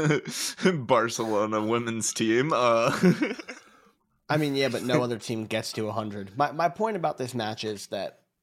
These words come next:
Speaker 2: one, Wrexham dropped points last week, and they needed to get 'em back. They needed to have a good showing against Notts.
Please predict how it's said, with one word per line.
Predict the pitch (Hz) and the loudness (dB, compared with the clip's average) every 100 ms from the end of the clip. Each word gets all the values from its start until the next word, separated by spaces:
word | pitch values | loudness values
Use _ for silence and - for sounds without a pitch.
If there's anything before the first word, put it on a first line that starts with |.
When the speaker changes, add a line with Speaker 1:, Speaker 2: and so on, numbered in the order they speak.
| _ _ _ _ _ _ _ _ _ _ _ - | _ _ _ _ _ _ _ _ _ _ _ -14
Speaker 2:
one, | 139 143 151 127 | -2 2 2 2
Wrexham | 120 - 156 143 | -4 -4 -6 -2
dropped | 127 117 - | -2 -2 -4
points | 107 95 - | -10 -8 -12
last | 95 101 | -12 -12
week, | 98 95 95 | -14 -14 -14
and | 92 | -14
they | |
needed | 101 101 104 | -12 -10 -10
to | |
get | 110 104 | -8 -8
'em | 98 | -10
back. | 90 92 92 - _ _ _ _ _ _ | -14 -16 -16 -20 _ _ _ _ _ _
They | 104 | -10
needed | 117 123 120 117 117 - | -6 -6 -8 -10 -12 -12
to | 113 | -8
have | 113 107 | -8 -8
a | |
good | 104 104 | -10 -10
showing | 101 104 101 101 | -8 -8 -8 -12
against | 95 95 95 | -12 -14 -16
Notts. | 98 95 98 - | -18 -16 -16 -16